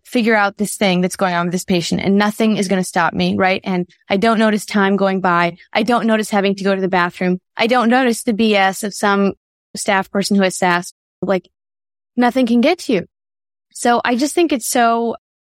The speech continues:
there's a lesson there that both of those people are in the same environment, and there's a way that you can kind of internalize or externalize these things and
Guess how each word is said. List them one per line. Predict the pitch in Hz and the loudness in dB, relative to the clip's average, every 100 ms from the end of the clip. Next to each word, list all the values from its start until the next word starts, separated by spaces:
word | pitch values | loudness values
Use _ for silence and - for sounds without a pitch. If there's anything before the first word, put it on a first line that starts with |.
| _ _ _ _ _ _ _ _ | _ _ _ _ _ _ _ _
there's | 262 254 | 0 2
a | |
lesson | 269 381 - 262 | 2 0 0 2
there | 190 160 - | 2 0 -4
that | 196 208 196 - | -2 0 0 -2
both | 196 233 294 | -4 0 0
of | 311 | 2
those | 277 220 | 0 -2
people | 254 240 240 | -2 0 2
are | |
in | 208 | 2
the | 208 | -2
same | - 226 220 | -2 0 2
environment, | 214 202 214 220 170 180 180 _ _ _ _ _ | 2 2 2 2 0 -2 -6 _ _ _ _ _
and | 220 214 208 208 208 202 - _ _ _ _ | 2 4 4 2 0 -4 -14 _ _ _ _
there's | - 226 226 226 | -4 2 2 2
a | 226 | 0
way | 202 208 233 247 | 0 2 2 2
that | 214 196 | 0 0
you | 196 220 226 | 0 0 2
can | 226 202 196 196 - _ _ _ | 0 2 2 0 -4 _ _ _
kind | - 220 202 | -4 0 0
of | 185 - | -2 -2
internalize | 196 190 226 240 240 220 208 | -2 0 2 4 4 2 0
or | |
externalize | - 277 - 262 196 175 165 | -2 -2 0 2 4 2 0
these | 170 170 | -2 -2
things | 170 170 180 | 0 2 2
and | 180 180 | 2 0